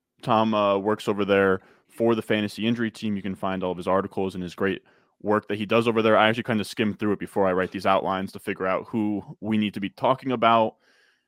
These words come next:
And that brings us to the guy we've talked about, I feel like, every single week for the past, I don't know, the last four weeks here. Uh, Saquon Barkley. Saquon Barkley, I saw he was, like, heavily taped up at his recent practice here.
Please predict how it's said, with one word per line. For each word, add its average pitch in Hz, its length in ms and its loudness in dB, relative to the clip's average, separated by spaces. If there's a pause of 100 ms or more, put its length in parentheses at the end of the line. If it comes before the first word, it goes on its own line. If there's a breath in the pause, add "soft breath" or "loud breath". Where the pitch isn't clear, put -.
(120)
And 123 140 -2
that 156 100 2
brings 156 180 0
us 143 140 -4
to 143 240 0
the 135 80 2
guy 151 160 4
we've 202 180 0
talked 160 180 2
about, 160 100 4
I - 20 0
feel 151 140 0
like, 131 220 -4
every 131 240 0
single 127 240 -4
week 117 220 -2
for - 80 -12
the 92 100 -6
past, 104 540 -4 (180)
I 107 80 -4
don't 113 80 -2
know, 113 100 0
the 90 60 0
last 95 200 -2
four 110 260 2
weeks 110 260 -6
here. 90 360 -4 (520)
Uh, 95 200 2
Saquon 151 560 2
Barkley. 127 460 0 (220)
Saquon 147 460 0
Barkley, 120 680 0 (420)
I 110 80 -2
saw 175 180 2
he 220 140 2
was, 208 100 -2
like, 143 140 -2
heavily 139 400 0
taped - 320 -4
up 120 240 4 (100)
at 113 260 -2
his 107 200 -8
recent 104 400 -6
practice 123 560 -2
here. 110 440 -4